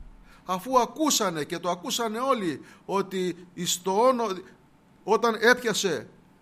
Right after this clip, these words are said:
το χέρι και του παραλυτικού και το σήκωσε πάνω ο Πέτρος, του είπε, «Εις το όνομα του Ιησού Χριστού του Ναζωραίου, σήκως πάνω και περπάτα». Ξέρουνε, αγαπητοί αδερφοί, αλλά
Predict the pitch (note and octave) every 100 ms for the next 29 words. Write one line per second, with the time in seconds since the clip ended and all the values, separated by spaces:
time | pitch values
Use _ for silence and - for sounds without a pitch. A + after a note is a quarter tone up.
0 | _ _ _ _ F#3 F3 B3+ B3 G3+ G3+
1 | - F#3+ F#3 F#3 F3+ F#3 F3+ A3 F#3+ F3+
2 | G3+ A#3 G#3 - E3 A3+ A3 F3+ - -
3 | D#3+ D#3 G3+ G#3+ C#4 C#4 - - - -
4 | _ E3+ B3 B3 E3+ C3+ - D#3 F3 -
5 | G3 G3+ C4+ A#3 G3 F#3 F#3 F3+ E3+ -
6 | C4 B3 F3+ E3+ - B3 G#3 F#3 E3 D#3+
7 | E3+ A#3 B3 - - - A3 - - -
8 | A#3 B3 A#3 G#3+ G#3 A3 B3 A#3+ - G#3+
9 | - _ _ _ _ _ - - A3+ E3+
10 | B2+ A#2+ A2+ A#2 A2 C3 A#2 A2 - G#2+
11 | F#2 _ - _ _ _ C3 C#3+ C#3+ C3+
12 | B2+